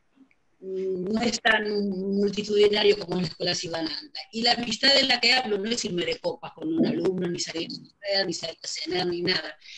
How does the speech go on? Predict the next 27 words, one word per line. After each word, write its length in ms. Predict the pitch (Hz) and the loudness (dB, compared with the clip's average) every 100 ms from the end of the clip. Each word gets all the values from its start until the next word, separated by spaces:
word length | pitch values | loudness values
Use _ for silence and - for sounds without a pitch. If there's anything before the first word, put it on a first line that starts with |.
| - | -20
Yo 180 | - 208 | -8 -2
hablo 340 | 233 226 220 214 | 0 2 0 -2
que 320 | 175 - - | -4 -6 -8
el 100 | 165 175 | -10 -4
alumno 420 | 190 269 285 240 | -2 -2 0 0
que 120 | 175 | -2
viene 160 | 185 190 | -2 -4
a 60 | |
tomar 300 | 190 185 196 - | -6 -6 -6 -2
clases 340 | 214 202 165 | -2 -2 -4
no 220 | 196 233 | -2 0
es 120 | 269 | 0
solamente 880 | - - 165 165 175 180 180 - 180 - - - - _ _ | -2 -8 -8 -6 -2 -2 -2 -4 -6 -6 -20 -20 -20 _ _
una 260 | 196 220 208 | -6 -2 0
persona 460 | 196 185 214 208 | 0 2 2 2
que 80 | 190 | 0
viene 220 | 180 202 | 2 2
a 40 | 185 | 0
tomar 220 | 185 190 | -2 -2
una 220 | 202 196 | -2 -4
clase 300 | 185 196 196 | -2 -2 -2
de 120 | 175 | -4
yoga 340 | - 196 185 - | -6 -2 -4 -2
conmigo, 640 | 180 170 160 151 - _ _ _ - _ _ | -6 -4 -4 -4 -12 _ _ _ -20 _ _
es 160 | 202 | -4
más 240 | 226 254 247 | -2 0 0
profundo. 800 | 240 226 - 220 165 147 311 | -2 -4 -4 -4 -2 -6 -10